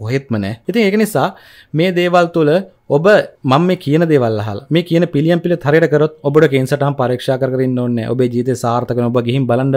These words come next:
පහුගිය වීඩියෝස් වල කමෙන්ට්. සමහර මිනිස්සු මේ තද බල අපලකාරී තත්ත්වයන්, ඒ රස තත්ත්වයන් තියෙනවා කියලා වෙලා බැලුවොත් කියනවා. නමුත් මේ පිළියම් පිළිවෙත් කරන්න පටන් ගත්තට පස්සේ ඒ තියෙන තත්ත්වයන් කොහේ ගියාද කියලා නෑ. යහපත විතරමලු වෙන්නේ. තාමත් වෙලා බැලුවොත් අයහපත්.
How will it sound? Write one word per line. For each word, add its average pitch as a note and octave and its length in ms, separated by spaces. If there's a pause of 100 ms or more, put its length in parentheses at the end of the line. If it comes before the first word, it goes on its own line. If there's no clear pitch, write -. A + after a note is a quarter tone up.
(120)
පහුගිය B2 360 (420)
වීඩියෝස් C3+ 400
වල D3 160
කමෙන්ට්. B2+ 320
සමහර C3 460
මිනිස්සු D3 320 (340)
මේ E3 120 (540)
තද A#2 300
බල F3 180
අපලකාරී E3+ 500
තත්ත්වයන්, E3 500
ඒ C#3 80
රස D#3 180
තත්ත්වයන් D#3 460
තියෙනවා D3+ 320
කියලා D3 240
වෙලා C#3 260
බැලුවොත් C3+ 340
කියනවා. A#2+ 260
නමුත් C3+ 260
මේ C3 140
පිළියම් D3 320
පිළිවෙත් C#3+ 320
කරන්න C#3+ 320
පටන් C3+ 260
ගත්තට B2 320
පස්සේ C3+ 360 (420)
ඒ C#3+ 180
තියෙන D3+ 220
තත්ත්වයන් C#3+ 340 (180)
කොහේ E3 300
ගියාද B2 260
කියලා A2+ 160
නෑ. A2 140 (140)
යහපත C#3+ 400
විතරමලු B2+ 400
වෙන්නේ. G#2 200
තාමත් E3 380
වෙලා D#3 180
බැලුවොත් D#3 240
අයහපත්. C3 460